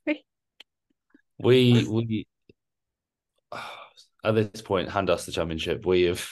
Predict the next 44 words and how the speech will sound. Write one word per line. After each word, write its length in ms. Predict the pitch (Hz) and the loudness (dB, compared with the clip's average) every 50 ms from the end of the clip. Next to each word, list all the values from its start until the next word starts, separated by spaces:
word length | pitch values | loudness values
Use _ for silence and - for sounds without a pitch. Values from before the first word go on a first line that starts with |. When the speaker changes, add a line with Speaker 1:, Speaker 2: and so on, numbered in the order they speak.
| - - | -10 -4
Speaker 1:
Yeah, 260 | 330 330 311 302 302 294 302 | 2 4 6 6 6 4 2
we 140 | 359 381 370 | -2 -2 -2
deserve 440 | 320 349 311 302 302 277 285 285 269 | -4 -4 -2 0 2 2 2 2 4
it. 60 | 302 | 4
Speaker 2:
<laughs> 280 | 285 165 - 180 123 - | 4 4 4 2 -2 0
we've 80 | - - | 2 4
been 100 | 156 139 | 4 4
Speaker 1:
You 60 | 127 | 4
Speaker 2:
through 260 | 117 - 139 135 - | 4 4 6 6 6
Speaker 1:
guys 40 | - | 4
Speaker 2:
hell 200 | 117 127 135 135 131 | 4 6 6 6 6
and 80 | 123 | 6
Speaker 1:
deserve 20 | 117 | 6
it 40 | |
Speaker 2:
back. 240 | - 113 120 110 - - | 6 6 6 6 4 2
Speaker 1:
for 80 | 262 | 0
listening 500 | 254 320 392 - - 311 294 302 381 349 | -2 -2 -2 -4 -6 -6 -6 -6 -6 -6
to 420 | 262 349 - 370 339 311 - - 339 | -8 -6 -2 0 -2 -2 -2 -4 -10
us. 260 | 359 - - - - _ _ _ _ _ _ _ _ _ _ _ _ _ _ _ _ _ _ _ _ _ _ _ _ _ _ - | -10 -12 -16 -20 -20 _ _ _ _ _ _ _ _ _ _ _ _ _ _ _ _ _ _ _ _ _ _ _ _ _ _ -14
We're 80 | - 311 | -14 -8
three 200 | - - - 117 | -4 0 0 2
Speaker 2:
Uh-huh. 80 | 113 113 | 2 2
Speaker 1:
weeks 300 | 110 107 - - - - | 0 0 -2 -4 -2 2
in. 420 | 294 285 294 294 294 311 320 277 _ _ - | 4 4 4 4 2 -2 -8 -14 _ _ -6
It's 220 | - - 330 - - | -4 -4 -4 -4 -2
going 380 | - 277 254 233 220 220 214 | 2 4 4 4 2 0 -4
rough. 380 | 208 202 208 208 214 269 - _ _ _ _ _ _ _ _ _ _ _ _ _ _ - | -2 0 0 0 0 -2 -4 _ _ _ _ _ _ _ _ _ _ _ _ _ _ -2
Um, 540 | 220 226 226 214 214 208 208 214 208 202 - - - | 0 2 2 2 2 0 -2 -6 -14 -16 -18 -16 -10
next 340 | 226 254 277 285 285 - | -4 -2 0 0 -2 -2
week, 140 | - 302 277 | -6 -6 -4
neither 280 | 277 240 226 202 208 208 | -2 -2 -2 0 0 -2
of 80 | 202 190 | 0 -2
us 180 | 202 202 - | -2 -4 -4
are 60 | 208 190 | -6 -8
gonna 180 | 190 190 190 | -6 -6 -6
leave 260 | 185 185 185 185 196 | -4 -4 -6 -6 -6
the 80 | - 190 | -8 -10
house. 320 | 190 190 180 180 196 - | -8 -6 -4 -6 -6 -6
I 60 | - 214 | -10 -12
think 200 | - 214 185 - | -12 -10 -8 -4
that 180 | 170 - - - | -4 -4 -4 -4
might 260 | 190 190 185 - - | -4 -4 -4 -4 -8
help. 440 | 196 190 208 185 190 196 196 - _ _ - | -8 -4 0 2 2 2 0 -2 _ _ -4
Um, 600 | - 202 196 190 185 185 180 180 185 185 185 180 | 0 0 2 2 2 0 0 -2 -4 -6 -14 -18